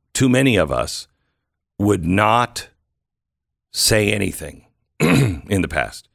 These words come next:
This happened. This got here because people, quite honestly, like me, in positions like this,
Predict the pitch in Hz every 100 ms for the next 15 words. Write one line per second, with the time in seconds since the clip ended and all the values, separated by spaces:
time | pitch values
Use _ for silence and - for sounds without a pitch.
0 | _ _ _ _ 127 139 - 139 127 90
1 | 65 87 123 - 165 160 104 65 50 50
2 | _ _ _ - 95 110 98 - 127 123
3 | 139 131 - 92 90 117 110 - 113 104
4 | 71 95 139 - 139 131 64 52 - _
5 | - 104 101 104 95 120 - 127 123 117
6 | 64 73 127 139 120 127 58 - -